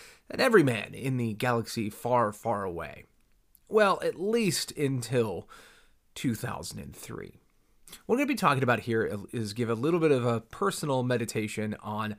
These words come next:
Star Wars Galaxies. Star Wars Galaxies was a massively multiplayer online role-playing game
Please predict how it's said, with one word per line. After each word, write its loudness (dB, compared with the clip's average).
Star 0
Wars -2
Galaxies. -10
Star 2
Wars -4
Galaxies -2
was 2
a -8
massively -2
multiplayer -2
online -2
role-playing 0
game -12